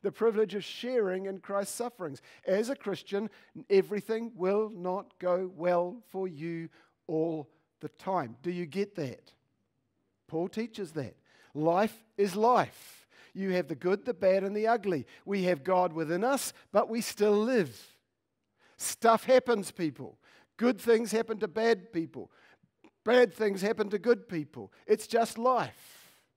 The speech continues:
You don't earn the right to have a nice life. Is that good news or bad news? Otherwise, some of us would have a hell of a life,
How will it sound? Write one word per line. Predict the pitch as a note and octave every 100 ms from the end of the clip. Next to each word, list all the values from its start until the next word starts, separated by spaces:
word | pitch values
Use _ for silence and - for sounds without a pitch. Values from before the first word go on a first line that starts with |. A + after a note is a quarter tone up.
| _ _ _ _ _ _ _ _ _ _ -
You | G3+
don't | G#3+ B3 B3 -
earn | B3+ A#3+ G#3+
the | G3
right | F#3 A#3 F#3 A3+ _
to | - G3+
have | E3+ G#3 G3 -
a | G3+
nice | G3+ G#3 F#3+
life. | A3 B3 F3+ G#2+ - - - _ _ _ _ _ _ _ _ _ _ _ _ _ _ _ _ _
Is | -
that | B2+ C3+
good | E3+
news | D#3 F3+ D#3
or |
bad | B2 D#3 D#3+
news? | B2+ G#2 _ _ _ _ _ _ _ _ _ _ _ _ _ _ _ _ _ _ _ _ _ _ _ _ _ _ _ _ _ _ -
Otherwise, | E3+ F#3 E3 D#3
some | - G3+
of | F3
us | C#3
would | D#3
have | D3 C3+
a |
hell | B2+ F#3 F3
of | C3+
a |
life, | C3 C3 G3+ - -